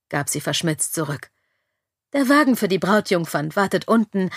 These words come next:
und der Fahrer sagt, eurer kommt in ein paar Minuten.“ Schon war sie wieder ganz in ihrer Rolle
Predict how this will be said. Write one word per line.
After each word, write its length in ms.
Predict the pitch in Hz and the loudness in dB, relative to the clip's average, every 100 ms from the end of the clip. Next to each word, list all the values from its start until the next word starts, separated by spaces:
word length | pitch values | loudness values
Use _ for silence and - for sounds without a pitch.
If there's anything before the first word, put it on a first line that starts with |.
| - - - | -12 -16 0
und 160 | 240 | 2
der 80 | 269 | 2
Fahrer 340 | - 359 330 269 | 2 2 4 4
sagt, 300 | 240 226 - | 4 2 0
eurer 260 | 330 311 247 | 2 4 2
kommt 240 | 240 190 | 0 0
in 80 | 160 | -2
ein 100 | 156 | -4
paar 200 | - 247 | 0 2
Minuten.“ 500 | 220 190 151 - - _ _ _ _ _ _ _ _ _ _ _ _ _ _ _ _ _ _ _ - | 2 2 -2 -8 -20 _ _ _ _ _ _ _ _ _ _ _ _ _ _ _ _ _ _ _ -10
Schon 380 | - 202 220 269 | 0 2 2 2
war 120 | 277 | 0
sie 180 | 226 202 | 0 0
wieder 280 | 214 180 | 2 2
ganz 300 | 180 185 226 175 | 4 2 2 -2
in 80 | |
ihrer 260 | 160 160 156 | -2 -2 0
Rolle 380 | 165 185 190 | 2 2 2